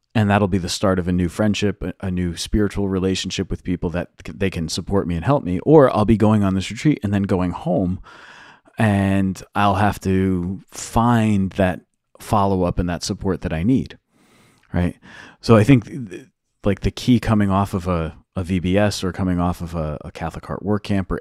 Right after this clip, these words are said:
any youth retreat that you take kids to, uh, anything like a Steubenville conference, uh, or a Sikh conference, any of those things is, like, to have some kind of follow-up to remind everybody, "Hey, you're part of this and, and you're part of something that's, that's really good."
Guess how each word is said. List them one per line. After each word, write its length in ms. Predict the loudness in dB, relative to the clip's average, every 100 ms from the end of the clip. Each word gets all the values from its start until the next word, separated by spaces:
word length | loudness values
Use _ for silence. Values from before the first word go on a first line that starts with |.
| _ 2
any 200 | 6 6
youth 280 | 4 0
retreat 320 | -2 -2 -2 -2
that 80 | -6
you 80 |
take 260 | -4 -4 -2
kids 280 | -4 -4 -6
to, 300 | -2 -2 -2 -8 -20 -20 -20 -10
uh, 180 | -6 -6 -2
anything 480 | 4 4 4 2 0
like 160 | -2 -6
a 40 |
Steubenville 480 | 0 2 2 2 0
conference, 680 | 2 0 2 0 0 -2 -10 -20 -20 -20 -6
uh, 240 | -2 0 0
or 160 | 0 0
a 40 |
Sikh 420 | 0 2 2 2
conference, 500 | -2 0 0 0 0
any 160 | 4 6
of 80 | 6
those 180 | 2 0
things 240 | -2 -2
is, 220 | -8 -6
like, 200 | -6 -6
to 120 | -8 -6
have 240 | -4 -4
some 160 | -4 -4
kind 180 | -4
of 60 | -4
follow-up 480 | 0 2 2 0 -4
to 280 | -4 -6 -6
remind 760 | -12 -4 0 0 2 4 4 4
everybody, 560 | 2 -2 0 0 -2 -4
"Hey, 100 | -2
you're 140 | -2
part 340 | -2 0 2 2
of 160 | 0
this 260 | -4 -4 -6
and, 120 | -6
and 140 | -4
you're 100 | -4
part 240 | 0 0 0
of 80 | -2
something 300 | -6 -4 -6
that's, 200 | -6 -10
that's 260 | -10 -6
really 160 | -6 -2
good." 260 | 0 0